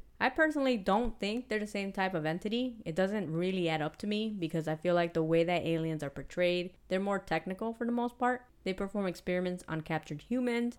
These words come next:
or have intercourse with them. You're brought up into spaceships, shown around the galaxy sometimes. I have never heard of shadow people doing <laughs> I have never heard of shadow people doing any of these things. Usually I've heard of them chilling on your chest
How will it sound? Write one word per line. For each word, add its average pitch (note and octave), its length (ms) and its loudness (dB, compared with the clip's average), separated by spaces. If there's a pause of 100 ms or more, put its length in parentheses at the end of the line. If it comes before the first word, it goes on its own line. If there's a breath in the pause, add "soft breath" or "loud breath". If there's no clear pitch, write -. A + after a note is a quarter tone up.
or F3 100 2
have F3 160 2
intercourse F#3 500 0
with F3+ 120 -6
them. F3 380 0
You're D3+ 120 -2
brought E3+ 220 4
up F3 220 4
into E3+ 280 0
spaceships, F#3+ 720 -2 (120)
shown E3+ 380 -2 (120)
around D#3 320 0
the C#3 60 -6
galaxy E3 520 0
sometimes. G#3 680 0 (180)
I F#3+ 80 0
have F3 120 0
never G#3+ 300 4
heard A#3+ 260 6
of F#3+ 220 4
shadow F#3 260 6
people F3 520 0 (240)
doing F3+ 580 2
<laughs> - 60 -20 (1160 loud breath)
I A#3 100 6
have G#3 160 8
never A3 300 6
heard A3 160 4
of G#3 120 2
shadow F3 260 4
people E3 340 0
doing D#3+ 460 2
any F3+ 300 2
of F#3+ 120 2
these F#3 200 2
things. D#3 400 0
Usually G3 400 4
I've F#3 80 2
heard F3 220 4
of D#3+ 80 -2
them D#3+ 180 -2
chilling F3 340 0
on D#3 200 -2
your D3 100 -6
chest F#3 560 2